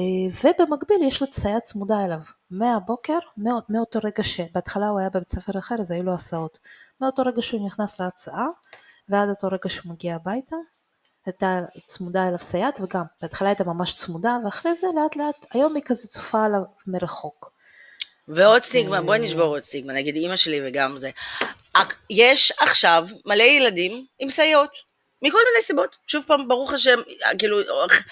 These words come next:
Speaker 1: אפילו
Speaker 2: אלרגיות,
Speaker 1: אלרגיה.
Speaker 2: בדיוק, יש אלרגיות, יש סייעת בגלל ויסות חושי, יש מכל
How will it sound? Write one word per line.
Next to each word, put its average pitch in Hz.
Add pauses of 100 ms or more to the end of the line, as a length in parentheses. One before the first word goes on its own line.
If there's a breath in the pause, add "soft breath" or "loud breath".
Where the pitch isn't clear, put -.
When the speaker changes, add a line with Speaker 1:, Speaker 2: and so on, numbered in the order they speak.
(320 loud breath)
Speaker 1:
אפילו 285
Speaker 2:
אלרגיות, 254
Speaker 1:
אלרגיה. 254 (200)
Speaker 2:
בדיוק, 196 (100)
יש 240
אלרגיות, 220
יש 170
סייעת 143
בגלל 127
ויסות 135
חושי, 262 (680 loud breath)
יש 226
מכל 269